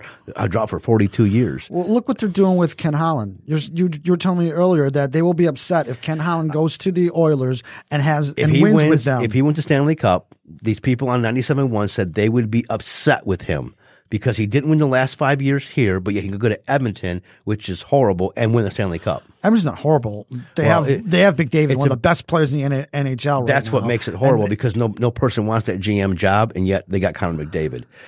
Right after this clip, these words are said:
Speaker 1: They got Connor McDavid, have been in the playoffs once. I mean, they went on and on why it's a bad job, which is why if,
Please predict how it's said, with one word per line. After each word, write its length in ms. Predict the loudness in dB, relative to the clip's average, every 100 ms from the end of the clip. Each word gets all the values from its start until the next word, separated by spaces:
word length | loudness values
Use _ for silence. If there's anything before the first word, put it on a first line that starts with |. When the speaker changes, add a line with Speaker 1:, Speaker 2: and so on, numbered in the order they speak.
| -6
Speaker 1:
They 80 | -2
got 160 | -2 -2
Connor 280 | -2 0
McDavid, 340 | 0 2 2 2
have 100 | 0
been 100 | 0
in 80 | 0
the 60 |
playoffs 420 | 0 0 0 -2 -4
once. 380 | -6 -6 -12 -6
I 60 | -2
mean, 180 | 0 2
they 120 | 2
went 180 | 2 0
on 240 | 0 0
and 80 | 0
on 200 | 0 0
why 140 | -2
it's 120 | -4
a 40 | -4
bad 280 | -2 -4 -4
job, 380 | -2 -2 -4 -6 -8
which 180 | -4 -4
is 140 | -4 -2
why 320 | 0 2 2
if, 140 | -2